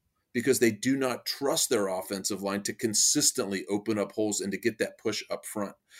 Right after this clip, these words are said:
And it puts even more pressure on Burrow. And that's one of the areas where Burrow's been especially strong this year,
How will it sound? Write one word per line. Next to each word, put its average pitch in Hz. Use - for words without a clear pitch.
And 113
it 113
puts 139
even 117
more 110
pressure 110
on 92
Burrow. 104
And 95
that's 113
one 120
of 123
the 104
areas 104
where 101
Burrow's 110
been 104
especially 113
strong 110
this 92
year, 92